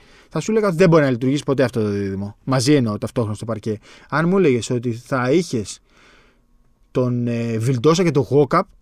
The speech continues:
ε, θα ήμουν σίγουρος ότι μπορούν να συνυπάρξουν. Γενικά, ρε παιδί μου, στον Παναθηναϊκό θεωρώ ότι πρέπει να κάνουν υπομονή. Αν πάνε να πάρουν τον Κέντρικ Ναν, δεν πιστεύω ότι μπορούν να λύσουν πολλά προβλήματα.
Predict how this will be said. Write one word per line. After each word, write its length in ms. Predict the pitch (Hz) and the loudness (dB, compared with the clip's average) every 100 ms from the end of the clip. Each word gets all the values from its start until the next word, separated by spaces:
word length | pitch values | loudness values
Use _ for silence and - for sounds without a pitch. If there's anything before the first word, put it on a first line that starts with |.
| _ _ | _ _
ε, 100 | - | -6
θα 160 | 170 220 | -2 0
ήμουν 220 | 226 208 | 2 0
σίγουρος 340 | - 208 160 | 2 4 2
ότι 120 | 131 | 0
μπορούν 200 | 120 120 | -2 -2
να 80 | 113 | -2
συνυπάρξουν. 640 | 101 110 104 107 104 104 - - | -6 -8 -6 -8 -8 -14 -14 -12
Γενικά, 440 | - 151 143 180 185 | -4 -2 0 2 2
ρε 60 | |
παιδί 240 | 175 151 175 | 2 2 0
μου, 240 | 185 170 _ _ | 0 -4 _ _
στον 160 | - 165 | -6 -2
Παναθηναϊκό 380 | 151 151 170 180 | 0 -2 -2 -2
θεωρώ 240 | 170 160 | 2 2
ότι 120 | 175 | 2
πρέπει 200 | - 180 | 0 -2
να 120 | 180 | -2
κάνουν 240 | 147 170 175 | -4 -2 -2
υπομονή. 500 | 156 135 123 110 98 _ _ _ _ _ _ _ - | -2 -4 -4 -6 -8 _ _ _ _ _ _ _ -20
Αν 220 | - 156 170 | -6 -4 -2
πάνε 200 | 190 190 | 0 0
να 40 | |
πάρουν 220 | 151 175 | 0 0
τον 100 | 156 | 0
Κέντρικ 300 | 127 147 143 | 0 0 0
Ναν, 300 | 120 117 139 - _ - - _ _ _ | -2 -2 -4 -8 _ -20 -20 _ _ _
δεν 160 | - 240 | 0 2
πιστεύω 340 | 247 190 175 | 2 2 2
ότι 160 | 156 139 | 2 2
μπορούν 220 | 139 135 | 2 2
να 120 | 131 | 2
λύσουν 240 | 120 117 123 | -2 -2 -4
πολλά 200 | 117 113 | -2 -4
προβλήματα. 640 | 107 95 101 95 95 107 | -4 -6 -6 -8 -10 -18